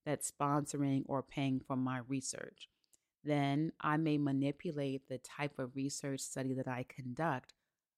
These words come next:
so that I get the results that I want, so I can get the money that I want from that cereal company. I will manipulate other science to help me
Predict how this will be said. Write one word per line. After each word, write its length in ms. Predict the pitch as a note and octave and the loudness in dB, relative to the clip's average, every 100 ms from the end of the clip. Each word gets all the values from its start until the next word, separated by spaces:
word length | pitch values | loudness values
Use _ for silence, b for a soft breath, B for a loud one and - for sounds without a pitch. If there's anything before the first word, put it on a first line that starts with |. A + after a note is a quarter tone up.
| - | -4
so 100 | D3+ | 2
that 140 | C#3+ | 4
I 100 | C3 | 2
get 260 | B2+ C#3+ - | 2 -2 -2
the 100 | B2+ | -4
results 600 | C3 B2+ D3+ D3+ - - | -4 0 2 2 2 -6
that 140 | C3+ - | -6 -6
I 180 | C3 C3 | -6 -6
want, 540 | B2 G#3 G3+ E3+ - _ - | 0 4 4 2 -4 _ -8
so 160 | D#3 | -2
I 80 | C#3+ | 0
can 200 | - C3+ | 2 0
get 300 | B2 C3 - - | 2 -2 -2 -6
the 220 | D3+ F3 | 2 2
money 460 | G3 A3 A#3+ D#3+ C#3+ | 4 2 4 4 2
that 180 | C#3+ B2+ | 0 -4
I 100 | B2+ | -4
want 380 | C3+ C3 C3+ - _ | -2 -2 -2 -4 _
from 280 | - D3+ D3+ | -2 0 2
that 260 | C#3 B2+ - | 0 -2 -6
cereal 420 | C#3 C3 C3 B2+ | -2 0 0 -2
company. 600 | - D#3 - - - - _ _ _ _ _ _ - | -4 -6 -6 -8 -8 -8 _ _ _ _ _ _ -2
I 100 | C#3+ | 0
will 180 | D3 D3 | 4 4
manipulate 760 | C#3 C3+ C#3+ - D#3+ D3+ D3 - | 6 4 2 0 0 0 0 0
other 320 | D#3+ G#3 B3 | 2 4 4
science 800 | - - C#3+ B2+ B2+ B2+ B2+ - | 0 -2 -4 -2 -4 -6 -6 -8
to 120 | - C#3 | -8 -10
help 300 | - - - | -4 -4 0
me 380 | D3+ C#3 C#3 | 2 2 2